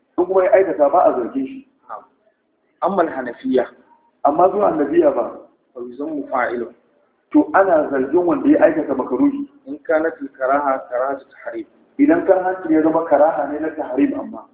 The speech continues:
Speaker 2: Na'am. Wala yuzammu in kanat al-karaha karahatu tanzih.
Speaker 1: Ba a zargin sa in karaha din ya zama karaha ne na tanzih.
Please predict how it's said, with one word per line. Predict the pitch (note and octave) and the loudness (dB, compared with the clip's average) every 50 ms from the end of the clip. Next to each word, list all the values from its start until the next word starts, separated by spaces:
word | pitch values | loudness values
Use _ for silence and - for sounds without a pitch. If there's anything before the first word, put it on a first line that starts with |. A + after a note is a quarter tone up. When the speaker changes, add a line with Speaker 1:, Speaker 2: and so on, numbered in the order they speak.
| _ _ A#2 A2+ | _ _ _ -18
Speaker 2:
Na'am. | A2 G2+ F#2 - _ _ _ _ _ _ _ _ _ _ _ _ _ _ _ _ _ | -18 -18 -18 -18 _ _ _ _ _ _ _ _ _ _ _ _ _ _ _ _ _
Wala | A#2+ C3 D#3+ F3+ F#3 | -4 0 2 2 2
yuzammu | E3+ D3 D#3 E3+ F3 E3+ D3 B2+ | 2 2 2 0 0 0 -2 -4
in | C3 C#3 C#3 C#3 - | -2 -4 -4 0 0
kanat | E3 D#3+ E3 E3 E3+ - D3+ | 0 2 2 2 0 -2 -4
al-karaha | C3+ C3 - C3+ C3 C3+ D3 D3+ D3+ D3+ C#3+ C#3+ - | -8 -8 -6 -2 0 2 2 2 2 0 -4 -6 -8
karahatu | C#3 B2+ C3 C#3 C#3+ C#3 - - - | -10 -8 -8 -8 -8 -10 -12 -16 -20
tanzih. | - A#2 A2+ A#2+ A#2+ - _ _ _ _ | -20 -20 -20 -20 -20 -20 _ _ _ _
Speaker 1:
Ba | - E3+ F#3 - | 2 4 4 4
a | - D#3+ D#3 C#3+ C3 | 4 4 2 2 2
zargin | C3+ B2+ B2 - D#3+ E3+ F3 D3+ | 0 -4 -4 -2 -4 -4 -4 -4
sa | D3+ D3+ D3+ | -6 -8 -6
in | D#3 - | -8 -8
karaha | - - D#3 C#3+ D3 - D3 - - | -6 -2 0 0 0 2 0 -2 -2
din | C#3 D3 C#3+ | -2 0 0
ya | C#3 C#3 | 0 0
zama | D3 D3+ C#3+ | 0 -2 -2
karaha | - C#3+ C3 D3 - D3 C#3 C3 | 0 2 2 2 2 2 0 -2
ne | C3+ C3+ | -2 0
na | D3 D3+ - | 0 0 0
tanzih. | C#3 B2+ A2+ A2+ A#2+ C3+ C3+ | -2 -2 -2 -2 -4 -4 -4